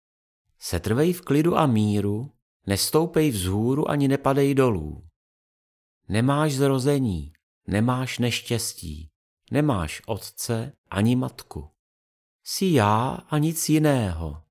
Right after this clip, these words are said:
Mudrci vnímají střední cestu, vidí, co je právě v tomto okamžiku, zůstávají v klidu a ustálení ve vědomí pozorovatele.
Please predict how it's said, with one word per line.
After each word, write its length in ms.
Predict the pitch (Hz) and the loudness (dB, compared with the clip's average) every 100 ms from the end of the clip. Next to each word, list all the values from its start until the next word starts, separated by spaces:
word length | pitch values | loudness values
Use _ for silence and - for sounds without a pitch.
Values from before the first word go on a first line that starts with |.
| _ _ _ _ _ _ _ _ - | _ _ _ _ _ _ _ _ -6
Mudrci 480 | 92 101 143 - 196 | -4 0 -2 0 0
vnímají 520 | 165 170 175 185 185 | 2 2 2 0 -2
střední 520 | - - 165 170 170 | -4 -2 0 0 -2
cestu, 600 | 170 160 - - - 73 - _ _ - | -2 -2 -2 -6 -8 -10 -12 _ _ -10
vidí, 400 | 85 95 104 143 | -2 0 2 0
co 160 | - 151 | 0 2
je 100 | 151 | 2
právě 440 | 147 131 135 131 | 2 2 2 0
v 80 | - | 0
tomto 340 | 123 117 104 | -2 0 -2
okamžiku, 840 | - - 104 101 101 - - 107 131 _ - | -6 -4 -4 -4 -6 -8 -10 -10 -10 _ -8
zůstávají 720 | 104 101 131 139 170 185 120 | -6 -2 2 4 4 2 -2
v 100 | - | -6
klidu 480 | - 104 98 120 120 | -2 0 0 -2 -4
a 140 | - | -8
ustálení 760 | - - 127 131 131 143 160 139 | -6 -2 0 0 0 -2 -2 -2
ve 140 | 95 | -2
vědomí 540 | 87 98 123 135 139 | 0 0 0 0 -2
pozorovatele. 960 | 139 123 110 113 82 71 - 67 69 | -4 -4 0 0 0 -6 -10 -12 -12